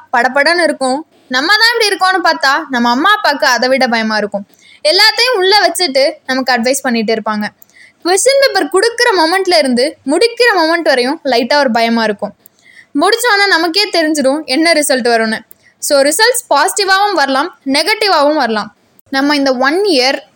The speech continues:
நம்மளால முடிஞ்ச பெஸ்ட்டை கொடுத்துட்டோம். இதுக்கப்புறம் எது வந்தாலும் அக்செப்ட் பண்ணி தான் ஆகணும். நீட்ன்றது நமக்கு part of life தான், அதுவே லைஃப் ஆகிடாது. என்னதான்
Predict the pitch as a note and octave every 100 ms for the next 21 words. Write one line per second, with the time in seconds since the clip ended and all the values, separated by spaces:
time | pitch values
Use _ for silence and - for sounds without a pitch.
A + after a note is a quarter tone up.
0 | - C4+ C4 E4 F#4+ F#4 G4+ F4+ C#4+ E4+
1 | G4+ G4+ C#4 - D4+ B3+ A#3+ A3 G#3 G#3+
2 | _ _ _ _ D4+ G4 A#4+ G#4+ D4+ D4
3 | D#4+ C4+ C#4+ E4 A#4 F#4+ D#4 D#4+ D4+ D#4
4 | C#4 B3 A#3+ A#3+ A#3 G#3+ G3+ G3 _ -
5 | - - C#4+ G#4 A#4+ B4 B4 E4 A#3+ C4+
6 | F#4 - C4 C4+ C4 A3+ C4 C#4+ E4 F#4
7 | F#4 E4+ B3+ - G#3+ G3+ - - - E4
8 | A4 A4 G4+ E4+ C#4 D4 B3 B3 G#3+ G#3
9 | G#3 _ - - C4+ D4 D#4